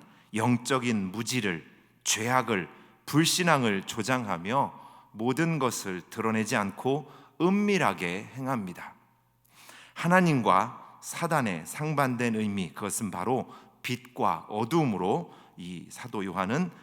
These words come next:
표현을 하고 있습니다. 그래서 우리는 빛의 영향을 받아야지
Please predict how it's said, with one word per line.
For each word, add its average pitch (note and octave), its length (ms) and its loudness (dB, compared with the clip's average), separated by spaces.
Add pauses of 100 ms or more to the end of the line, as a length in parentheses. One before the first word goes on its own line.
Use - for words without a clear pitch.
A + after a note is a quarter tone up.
(140)
표현을 D#3+ 420 0
하고 G2 380 -2
있습니다. F2 540 -6 (720)
그래서 F3 260 4
우리는 C#3+ 540 4 (500)
빛의 F#3 400 2
영향을 G#2+ 420 0
받아야지 B2 680 -2